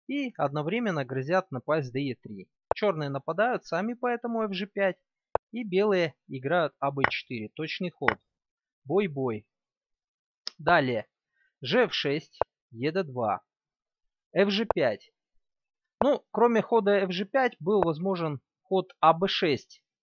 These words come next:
э, как, например, было в партии, э, Сайдян-Яху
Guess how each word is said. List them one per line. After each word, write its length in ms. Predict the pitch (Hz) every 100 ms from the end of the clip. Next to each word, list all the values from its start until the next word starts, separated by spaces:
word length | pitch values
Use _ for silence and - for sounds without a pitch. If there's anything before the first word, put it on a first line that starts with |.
| _ _ _ -
э, 260 | 135 131
как, 240 | 131 151 -
например, 400 | 147 156 175 156
было 300 | 143 170 147
в 100 | -
партии, 560 | 175 175 - 139 117 - _ _ _
э, 200 | 131 127
Сайдян-Яху 1300 | 123 - 139 139 165 170 156 - 131 156 143 - 104